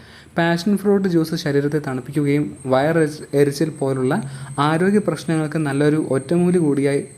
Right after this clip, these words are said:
പ്രവർത്തിക്കുന്നു. സന്ധിവാതം, വന്ധ്യത, വിഷാദം എന്നിവയെ ചെറുക്കാൻ പാഷൻ ഫ്രൂട്ട് സഹായിക്കുന്നു.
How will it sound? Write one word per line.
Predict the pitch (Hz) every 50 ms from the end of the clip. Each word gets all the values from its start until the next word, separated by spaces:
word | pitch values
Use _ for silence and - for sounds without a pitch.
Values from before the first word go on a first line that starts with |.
| - - -
പ്രവർത്തിക്കുന്നു. | 127 123 123 120 123 131 117 120 120 117 113 - - - - - - - - - - - - -
സന്ധിവാതം, | - - 170 175 190 220 226 196 185 170 165 165 175 165 147
വന്ധ്യത, | 147 143 139 143 147 156 151 160
വിഷാദം | 160 151 143 135 131 - - 147 143 143 151 147 147
എന്നിവയെ | 135 135 135 135 139 147 151
ചെറുക്കാൻ | 147 147 143 131 131 123 - 147 139 143 160 - - - - - - - - - - - -
പാഷൻ | 139 135 131 - - 151 139
ഫ്രൂട്ട് | 143 143 143 143 143
സഹായിക്കുന്നു. | 147 - 135 127 123 123 127 123 127 120 117